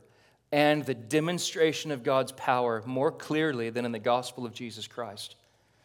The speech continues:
Paul says that the gospel is the power of God unto salvation.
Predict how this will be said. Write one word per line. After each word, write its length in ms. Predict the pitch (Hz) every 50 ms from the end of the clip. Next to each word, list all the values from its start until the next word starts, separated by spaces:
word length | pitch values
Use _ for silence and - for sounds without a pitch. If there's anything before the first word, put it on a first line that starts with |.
| _ _ _ _ _ -
Paul 180 | - - 190
says 320 | 202 - - 147 120 110 101
that 220 | 131 - 123 110
the 80 | 139 131
gospel 640 | 113 135 135 160 180 170 - - - 123 117 123 -
is 300 | 139 139 135 135 123 - - - - - _
the 540 | - 120 123 123 143 202 226 233 233 226 208 220 - -
power 440 | - - 185 180 170 165 156 151
of 240 | - 135 123 123 120
God 400 | - 139 135 135 127 120 107 104 -
unto 200 | 127 123 113 110
salvation. 580 | - - 120 110 107 110 110 110 - - 95